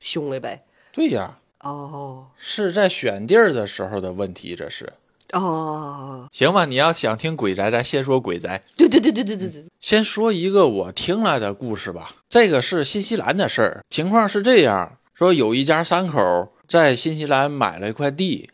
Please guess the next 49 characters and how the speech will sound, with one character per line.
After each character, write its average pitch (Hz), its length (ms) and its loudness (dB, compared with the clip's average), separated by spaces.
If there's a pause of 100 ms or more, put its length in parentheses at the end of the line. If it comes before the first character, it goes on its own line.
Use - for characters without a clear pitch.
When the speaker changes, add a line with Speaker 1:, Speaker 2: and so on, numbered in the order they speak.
Speaker 2:
他 151 120 -6
想 95 300 -6
自 156 180 -6
己 95 180 -6
盖 135 180 2
房 117 320 -6
子。 131 200 -6 (120)
Speaker 1:
嗯。 180 220 -8
嗯。 - 60 -16 (120)
Speaker 2:
在 156 340 2
盖 147 300 2
房 110 320 -4
子 139 120 -6
挖 135 260 -2
地 147 220 -6
基 139 240 -4
的 135 120 0
时 - 160 -10
候， 95 320 -6 (220)
Speaker 1:
嗯。 85 160 -16
Speaker 2:
挖 151 260 2
出 156 200 -8
了 143 180 0
一 135 220 -6
条 107 340 2
人 110 340 -2
的 120 220 -4
大 127 260 -4
腿 131 200 -2
骨。 107 480 -8 (360)
Speaker 1:
哟。 185 240 2 (120)
Speaker 2:
当 190 220 2
施 190 180 -2
工 190 220 2
队 180 240 4
挖 165 240 2
出 170 240 -6
大 165 260 2
腿 147 220 -2
骨 107 240 -6
了 98 140 -2
之 139 180 -4
后， 139 420 2 (240)
就 151 260 2
打 95 220 -4
电 127 160 -2
话 127 240 -6
报 175 240 2
警 104 200 -8